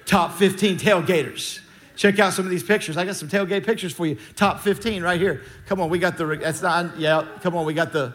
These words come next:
the Navy right there. I think we got four of them. They're a little blurry. It's okay. We, we, <laughs> you know what's happening. Everybody there's a little blurry. <laughs> It's like right there on the top of a parking lot. Just tents and tailgating and,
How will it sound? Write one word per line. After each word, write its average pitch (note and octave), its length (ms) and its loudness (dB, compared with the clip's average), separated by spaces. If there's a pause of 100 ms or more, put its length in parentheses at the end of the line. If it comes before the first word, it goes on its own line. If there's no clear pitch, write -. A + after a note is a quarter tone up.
(100)
the E3 100 0
Navy F3 380 4
right G3+ 220 4
there. A3+ 440 0 (2000)
I - 60 -16
think C#3+ 180 -4
we C3+ 60 -6
got C3+ 160 -8
four D3 200 -4
of C3 100 -6
them. A#2 200 -14 (340)
They're F3 120 -2
a - 20 2
little F3+ 160 0
blurry. D#3 320 0
It's E3+ 140 -6
okay. D#3+ 260 -4
We, D#3 160 -6 (100)
we, D3 120 -4 (420)
<laughs> - 340 -20
you D3+ 140 -2
know E3+ 80 2
what's E3+ 160 2
happening. D3 480 0 (200)
Everybody C3+ 300 -4
there's D3+ 200 0
a - 20 -6
little C3 140 -4
blurry. C3+ 360 0 (1900)
<laughs> - 120 2 (2250)
It's - 100 -16
like G3+ 160 2
right G#3 180 4
there G#3+ 120 2
on G#3 100 0
the - 60 -6
top G3+ 160 2
of G3+ 80 -2
a G3 80 -2
parking G3+ 380 2
lot. - 440 -4
Just - 300 -2
tents G#3 420 -2
and E3+ 160 -4
tailgating F3+ 640 2
and, D#3+ 160 -8